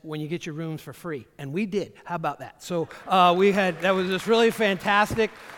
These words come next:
uh, beautiful resort there that literally God really blessed us with, uh, through a friend of ours. And so, uh, man, we, we're gonna be hanging on to that memory <laughs> for that week for a long time. We really are. Anyway, so, so I just kind of faded and just,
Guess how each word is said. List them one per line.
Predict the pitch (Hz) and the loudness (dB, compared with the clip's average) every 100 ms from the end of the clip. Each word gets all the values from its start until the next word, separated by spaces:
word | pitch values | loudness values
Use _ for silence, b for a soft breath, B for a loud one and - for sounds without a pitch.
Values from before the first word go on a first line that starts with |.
| B | B
uh, | 160 160 | -2 -2
beautiful | 147 180 208 196 196 | -2 0 0 2 -2
resort | 180 165 185 185 | -4 -2 -2 -2
there | 185 180 | -2 -2
that | 165 160 | -2 -2
literally | 196 170 165 | -4 -2 -4
God | 160 160 156 170 | -2 -4 -4 -8
really | 170 170 170 | -6 -4 -6
blessed | 151 165 - 156 | -6 -6 -6 -12
us | - | -6
with, | 156 151 B B B | -4 -4 B B B
uh, | 143 139 | -14 -10
through | 160 | -8
a | 147 | -8
friend | 165 160 | -6 -6
of | 143 | -6
ours. | 139 135 135 | -8 -10 -12
And | 123 | -14
so, | - 139 131 | -12 -12 -10
uh, | 131 120 - | -8 -10 -10
man, | 147 139 | -10 -10
we, | 139 147 - _ B B B B | -10 -12 -14 _ B B B B
we're | 156 | -8
gonna | 147 | -8
be | 135 | -8
hanging | 147 147 | -8 -8
on | 139 135 | -8 -8
to | 127 | -8
that | 151 151 | -10 -8
memory | 139 131 135 135 - - | -10 -10 -10 -12 -12 -14
<laughs> | - | -14
for | 143 147 | -14 -10
that | 202 - | -10 -8
week | 180 147 - | -10 -10 -10
for | 151 | -10
a | 143 | -10
long | 143 131 | -10 -12
time. | 156 147 135 - B B B | -12 -12 -12 -16 B B B
We | 147 | -12
really | 147 139 | -10 -8
are. | 139 120 - _ b b b _ _ _ _ _ _ _ _ _ _ _ _ _ _ _ _ B B | -8 -10 -14 _ b b b _ _ _ _ _ _ _ _ _ _ _ _ _ _ _ _ B B
Anyway, | 233 233 220 | 4 6 4
so, | 202 226 202 214 | 4 2 2 2
so | - 220 | 4 6
I | 202 202 | 8 6
just | 190 247 | 4 0
kind | - 240 220 | 2 4 4
of | |
faded | 226 240 233 | 6 6 6
and | 214 190 | 4 2
just, | 208 | -2